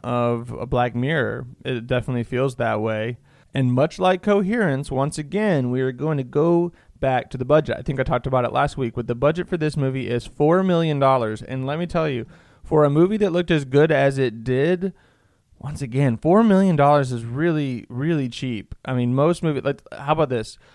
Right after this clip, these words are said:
Uh, if you remember a while back ago, I did House of Wax. That was during my backwoods horror theme, and I really liked it, of course, but it's just like a kind of a teen slasher movie,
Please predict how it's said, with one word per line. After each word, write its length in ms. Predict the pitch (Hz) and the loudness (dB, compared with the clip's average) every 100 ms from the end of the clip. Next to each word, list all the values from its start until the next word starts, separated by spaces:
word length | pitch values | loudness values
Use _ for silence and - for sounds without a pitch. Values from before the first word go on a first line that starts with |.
| _ _ | _ _
Uh, 400 | 143 135 127 123 - | 6 8 8 6 4
if 140 | 131 | 0
you 140 | 147 170 | 4 6
remember 580 | 151 147 139 131 131 123 | 6 2 4 6 6 4
a 80 | |
while 200 | 127 127 | 4 4
back 240 | 123 120 - | 4 0 -2
ago, 280 | 131 120 - | 0 0 0
I 120 | 127 | -2
did 180 | 120 113 | -4 -4
House 380 | - 117 127 | -2 -2 0
of 140 | 123 113 | -4 -6
Wax. 760 | 113 113 110 120 - - - _ _ _ _ | -6 -4 -4 -6 -8 -20 -20 _ _ _ _
That 160 | 151 135 | -4 -2
was 180 | 131 117 | -2 0
during 320 | 127 123 120 | 0 0 -2
my 220 | 117 110 | -2 -4
backwoods 560 | 107 113 - 127 113 107 | -4 -4 -4 -4 -4 -6
horror 480 | 117 120 123 127 | -4 0 2 2
theme, 480 | 131 135 131 127 127 | 0 -2 0 0 -2
and 80 | 120 | 0
I 20 | |
really 240 | 123 190 180 | 2 4 4
liked 340 | 135 127 - | 4 0 -2
it, 160 | 127 143 | -6 -6
of 120 | - | -4
course, 260 | 131 117 | -2 -2
but 140 | 123 160 | 0 -2
it's 100 | 160 | -4
just 160 | 185 | -8
like 160 | 180 175 | -6 -4
a 100 | 147 | -4
kind 200 | 170 170 | -2 -2
of 40 | |
a 60 | 131 | -4
teen 260 | - 160 143 | -4 -2 -2
slasher 460 | - 131 139 180 | 2 2 2 0
movie, 480 | 175 185 185 214 | 0 0 0 -6